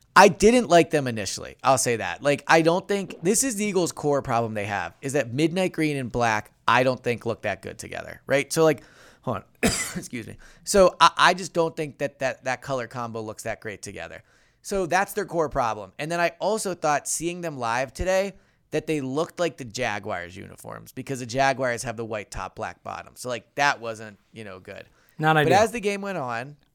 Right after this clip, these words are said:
Speaker 1: I liked them more. And not just 'cause the outcome of the game. Like, look, I think there's ways it could be better. You know, like, maybe the numbers are black. Like, whatever. Like, there's certainly ways to improve it. But I like it. Like, I,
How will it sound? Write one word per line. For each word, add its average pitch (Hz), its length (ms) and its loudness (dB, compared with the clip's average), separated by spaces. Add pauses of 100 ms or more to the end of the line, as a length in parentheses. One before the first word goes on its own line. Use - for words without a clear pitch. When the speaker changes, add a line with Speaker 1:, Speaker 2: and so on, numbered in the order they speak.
(320)
Speaker 1:
I 156 200 2
liked 214 300 -2
them 110 160 -8
more. 95 200 -12
And 113 140 -8
not 165 180 2
just 185 160 -8
'cause 170 140 -10
the 160 120 -2
outcome 151 320 -2
of 139 60 -8
the 131 60 -10
game. 139 360 -8
Like, 135 340 -4 (840)
look, 156 160 -4
I 135 80 -2
think 156 100 -6
there's 143 160 -6
ways 143 220 -4
it 147 80 -8
could 127 140 -8
be 127 100 -8
better. 117 400 -4
You 120 160 -12
know, 120 80 -10
like, 113 100 -12
maybe 131 160 -8
the 131 100 -10
numbers 135 380 -8
are 117 80 -10
black. 98 340 -10
Like, 147 140 -8
whatever. 156 400 -2
Like, 127 140 -10
there's 151 240 -8
certainly 180 320 -8
ways 147 220 -4
to 143 100 -12
improve 131 340 -10
it. 190 240 -4 (500)
But 220 120 4
I 226 60 10
like 247 240 2
it. 104 120 -6
Like, 143 160 0
I, 170 140 4